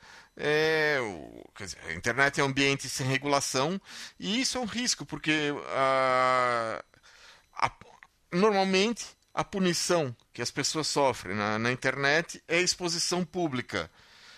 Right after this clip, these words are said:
O, mas, é, e, e isso cria outros problemas com, ah, em questão, porque pu-, pu-, ah, punição, o que, que são punições adequadas, o que são punições, ah, excessivas,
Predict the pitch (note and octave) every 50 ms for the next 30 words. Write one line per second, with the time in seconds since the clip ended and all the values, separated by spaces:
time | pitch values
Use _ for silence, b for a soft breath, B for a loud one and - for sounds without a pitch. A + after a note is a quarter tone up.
0 | b b b - F#2 G#2+ A2 G#2+ G2 F#2 F2+ D2+ C#2 F#2 F#2 - _ b b b
1 | b b b - C#3+ D#3+ F3+ G3 A3+ A3 - - - - - _ _ _ _ _
2 | _ _ _ _ _ _ - _ _ b b b b b b b b b b b
3 | b b b b b b b - G3 G3 G3+ G#3 G#3 G#3 G#3+ G3+ D#3 A3 A3+ A#3+
4 | B3 A3 G3+ G3 G3+ A3 G#3 - - G3+ - A#3 A3+ A3+ A#3 A3+ A3 A#3 C4 C4+
5 | - B3+ A#3+ A3+ - - A#3+ A#3 G3 F#3+ G3+ G#3+ A3+ G#3+ G3+ F#3+ E3+ - - F#3
6 | F3+ F3+ E3 - - E3 D#3+ D#3 D#3 D#3 D3+ D3 C#3+ C#3 C3+ C#3 C#3+ C#3+ D3+ D#3
7 | D#3 - E3 D3 - - F#3 F3+ D3 - B2+ A2 B2+ A#2+ - D3+ D#3+ D#3+ D3 C#3
8 | - D3+ D3 D3 C#3+ C#3 C3+ C3+ C3 C3 B2+ B2+ B2 B2 - - D3+ C#3+ C#3 -
9 | - D3 C#3 C3+ C3+ C3 B2 G2+ D2 A1+ A#1 - D3 - - G3 F3 - - -
10 | F#3 F#3 - F#3+ F3 D#3+ D3+ - E3+ D#3 D3+ D#3 C#3+ C3+ C3+ C3+ - - - E3+
11 | G3 G#3+ G#3 F#3 D#3+ C#3+ C#3 D3 - - - - D3+ D3 - D#3 C#3 B2+ - -
12 | C#3 C3 C3+ C#3 B2+ B2 B2+ B2+ B2+ A#2 A2+ C3+ - - C3 A#2 - - - E3+
13 | G3+ G3+ F#3+ F#3 F3 E3 D3 -